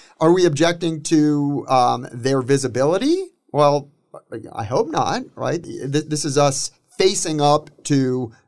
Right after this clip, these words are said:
a reality that has already been there. Are we objecting to the role of money in politics? Um, that is certainly worth paying attention to, thinking about, and deciding, uh, whether or not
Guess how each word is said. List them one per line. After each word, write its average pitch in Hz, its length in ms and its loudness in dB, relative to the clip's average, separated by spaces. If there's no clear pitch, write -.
a 127 120 0
reality 120 680 -2
that 113 160 -6
has 113 160 -4
already 113 400 -6
been 113 460 -8
there. 98 300 -10
Are 185 100 6
we 254 80 4
objecting 247 680 -2
to 202 160 -6
the 170 120 2
role 180 640 4
of 135 160 0
money 151 480 -2
in 127 200 -4
politics? 170 880 -2
Um, 147 400 0
that 165 440 0
is 147 260 0
certainly 190 600 0
worth 151 340 2
paying 143 220 -2
attention 143 460 -2
to, 139 160 0
thinking 151 440 -4
about, 123 500 0
and 120 340 -4
deciding, 127 840 -2
uh, 113 380 0
whether 156 640 0
or 151 220 2
not 131 400 2